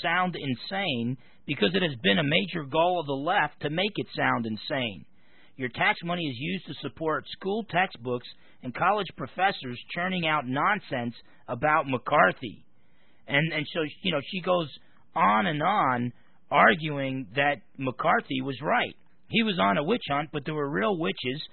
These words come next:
and they were witches in, you know, communist, in high places in government. And so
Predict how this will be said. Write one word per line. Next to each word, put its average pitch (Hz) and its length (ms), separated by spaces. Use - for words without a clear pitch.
and 139 160
they 165 80
were 143 160
witches 160 460
in, 220 280
you 175 100
know, 127 160
communist, 180 720
in 202 200
high 180 340
places 156 440
in 123 100
government. 131 560
And 151 160
so - 80